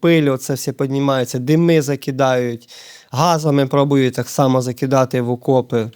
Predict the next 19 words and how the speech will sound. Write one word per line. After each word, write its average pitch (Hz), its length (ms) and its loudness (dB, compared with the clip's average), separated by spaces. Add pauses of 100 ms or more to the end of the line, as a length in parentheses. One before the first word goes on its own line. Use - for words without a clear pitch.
(300)
щоб - 200 -8
хлопці 139 340 0
там 127 180 0
вилазили, 131 540 2
починали 123 600 0
там 117 280 -2 (400)
в - 40 -20
повний 127 360 0
ріс. 139 320 0 (460)
Там, 107 200 -6 (300)
ти 147 80 2
вже 135 120 2
не 135 120 4
орієнтуєшся, 139 640 2
дезорієнтований, 127 840 2
получається, 120 580 0
від 117 80 -6
того 117 220 0
шуму. 127 500 -2